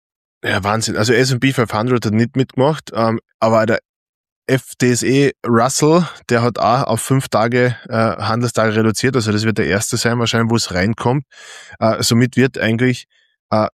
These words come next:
automatisch SpaceX in alle Nasdaq E T Fs in kürzester Zeit drin sein, in alle F T S E All Worlds mit einem großen, signifikanten Anteil eigentlich,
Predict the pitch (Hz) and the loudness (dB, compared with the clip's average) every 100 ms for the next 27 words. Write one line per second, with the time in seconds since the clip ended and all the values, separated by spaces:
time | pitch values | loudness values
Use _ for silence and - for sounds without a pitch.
0 | _ - 117 - 101 95 117 131 117 - | _ -2 0 0 2 2 2 0 -2 0
1 | 107 120 87 127 - 107 95 113 101 101 | 0 0 -2 -4 -2 -2 0 2 2 2
2 | 113 - 104 107 113 113 127 123 107 127 | 0 -4 -2 -2 0 0 0 -4 -2 -2
3 | - 127 - 117 110 107 117 123 127 135 | -2 -6 -4 -4 -2 -2 0 0 0 0
4 | 127 110 104 107 87 - 117 110 113 120 | 0 0 2 2 0 -2 -2 -2 -2 -2
5 | - 113 120 98 104 131 156 - - 131 | 0 2 2 2 2 2 0 -6 -8 -12
6 | - 117 107 101 98 120 - 127 117 - | -4 -2 0 0 2 2 0 0 0 0
7 | 113 110 - 101 107 92 104 135 92 90 | 0 0 -2 -4 -2 -2 -2 0 0 0
8 | 92 104 139 | 0 -2 -4